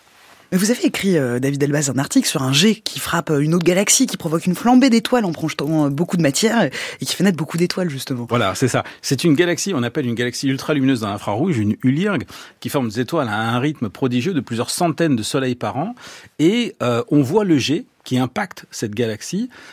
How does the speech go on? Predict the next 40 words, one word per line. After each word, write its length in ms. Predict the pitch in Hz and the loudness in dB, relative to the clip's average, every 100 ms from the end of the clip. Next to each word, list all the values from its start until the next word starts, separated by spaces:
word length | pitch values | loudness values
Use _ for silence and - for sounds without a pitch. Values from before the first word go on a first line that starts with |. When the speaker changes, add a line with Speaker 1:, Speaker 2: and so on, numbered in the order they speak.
| - | -8
Speaker 2:
Euh, 40 | 117 | -2
on 200 | 120 135 | 2 2
a 80 | |
même 240 | 123 175 156 | 4 4 4
mesuré 460 | 143 127 143 151 | 4 2 2 2
depuis 320 | 123 127 117 160 | 2 -2 -2 -4
cet 180 | 123 | -2
article 480 | 135 - - 156 - | -4 -6 -4 -4 -2
l-, 240 | 113 107 - | 0 -2 -4
l-, 360 | 120 104 - 110 | -6 -6 -8 -6
l-, 160 | 123 123 | -2 2
l'indice 400 | 165 175 185 175 | 4 2 2 -2
radio 540 | - 127 127 120 143 | 0 -2 0 0 0
du 180 | 113 101 | 0 -6
jet 300 | 95 127 190 | -4 -2 -2
qui 160 | - 110 | -2 -4
varie 320 | 123 123 147 | -2 -2 -2
en 60 | 120 | -2
fonction 360 | 123 107 - | -4 -6 -4
de 60 | 113 | -6
la 60 | |
position. 300 | 98 110 - 202 - - - | -4 -6 -6 -8 -10 -8 -2
Et 60 | |
donc, 240 | 160 214 160 | 2 2 4
euh, 140 | 135 | 2
on 140 | 143 135 | 4 2
voit 200 | 160 214 | 2 0
qu'il 120 | 135 | 0
y 20 | |
a 40 | |
une 20 | 120 | 0
flambée 340 | - 233 165 | 0 0 2
d'étoiles 380 | 123 - 160 208 | 0 -2 -4 -4
qui 100 | 113 | -6
est 20 | |
vraiment 240 | 113 170 | -4 -2
provoquée 520 | 170 - 131 117 170 180 | -2 -2 -2 -2 -2 -2
par 160 | 127 | -2
le 80 | 113 | -4
jet. 120 | 92 | -6